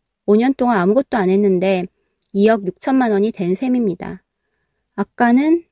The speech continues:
오 년 동안 최대한 절약해야 일억 원 원을 모았는데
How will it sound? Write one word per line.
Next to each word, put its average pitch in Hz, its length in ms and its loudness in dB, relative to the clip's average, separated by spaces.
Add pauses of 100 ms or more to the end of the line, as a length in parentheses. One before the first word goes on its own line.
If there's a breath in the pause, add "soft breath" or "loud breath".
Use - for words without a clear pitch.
(120)
오 214 120 2
년 269 240 2
동안 220 320 0
최대한 285 400 -2
절약해야 190 680 0
일억 285 280 0
원 233 120 0
원을 226 180 0
모았는데 180 680 0